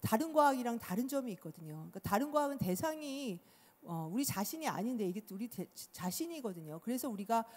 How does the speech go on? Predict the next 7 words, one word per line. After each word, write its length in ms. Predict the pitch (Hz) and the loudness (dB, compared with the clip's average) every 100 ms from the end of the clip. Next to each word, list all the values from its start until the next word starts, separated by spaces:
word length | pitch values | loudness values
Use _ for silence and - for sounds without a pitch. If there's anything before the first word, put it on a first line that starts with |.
| - - | -8 0
어떤 680 | 180 - 339 349 330 269 | 2 6 6 6 -4 -8
관계 380 | 220 220 226 302 | -6 -4 -2 -4
맺기를 340 | 302 254 262 240 | -6 -4 -2 0
해서 160 | 226 196 | 2 2
어떻게 380 | 175 - 311 269 | 2 -2 2 2
앞으로 320 | 165 277 226 | 2 -4 -4
내려 340 | 170 202 220 | 0 0 -2